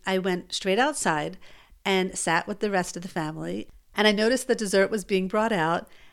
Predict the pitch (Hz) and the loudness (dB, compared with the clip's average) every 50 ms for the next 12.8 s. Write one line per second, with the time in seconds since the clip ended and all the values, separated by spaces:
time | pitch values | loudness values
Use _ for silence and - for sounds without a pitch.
0 | - - - - 208 202 190 180 - - 190 170 165 170 220 254 - - 277 254 | -20 -20 -4 0 2 4 4 2 2 2 0 0 2 2 2 0 0 -2 -2 -4
1 | 247 - - 240 220 220 - - - - - - - 196 185 214 226 269 320 - | -4 -4 -2 0 0 0 -2 -4 -10 -18 -16 -12 -8 -2 4 6 6 6 6 2
2 | - - - 233 196 226 208 190 208 202 202 214 208 - - - - - - - | -4 -12 -14 -4 0 0 2 2 4 4 4 2 0 -2 -8 -14 -18 -20 -2 2
3 | 196 185 185 190 190 185 185 - - 170 160 165 - 175 165 160 175 180 - - | 4 4 4 4 4 2 -2 -4 -4 -2 -2 -2 -2 -4 -6 -6 -8 -10 -10 -10
4 | 180 160 156 147 151 151 - - - _ - - - - - - - - - - | -8 -6 -6 -8 -8 -12 -16 -20 -20 _ -8 -6 -6 -6 -8 -14 -20 -20 -20 -20
5 | - - _ - - - - - - - 226 226 220 - 247 254 269 - 302 285 | -20 -20 _ -20 -20 -20 -20 -8 0 2 4 4 6 8 8 8 8 6 4 4
6 | - 240 233 226 - - - - 208 190 190 190 - 277 359 392 - - - 240 | 4 4 2 2 2 -2 -2 0 2 2 2 0 -2 -4 -4 -2 -2 0 -2 0
7 | 233 220 226 220 226 226 - - - - 196 208 202 - 285 214 202 - 233 233 | 0 0 0 2 2 0 -2 -4 -6 -6 -4 -4 0 2 2 2 2 2 -2 -4
8 | 269 - - 220 208 214 226 220 220 - 233 240 - - 240 226 214 - 220 196 | -2 0 0 0 0 0 -4 -8 -6 -6 -6 -6 -4 -4 -4 -4 -2 0 0 -2
9 | - - - 196 185 185 202 208 202 202 190 202 196 - - - - 294 277 254 | 0 -2 -2 -2 0 0 0 0 2 0 0 0 -2 -6 -12 -2 4 6 8 8
10 | 285 277 - 269 254 233 247 254 - - - - - 269 240 - 220 220 220 220 | 8 6 2 -2 0 0 -2 -2 -2 -6 -4 0 0 2 2 2 2 2 2 2
11 | - - - - - - - - 220 214 233 226 226 220 220 226 214 208 - 214 | -2 -4 -4 -6 -12 -6 -2 0 2 2 2 2 2 0 2 0 0 0 0 -2
12 | 202 208 196 214 202 190 196 - - 202 214 170 170 175 185 | -4 -2 -2 0 0 0 0 0 -2 -2 0 0 0 0 -2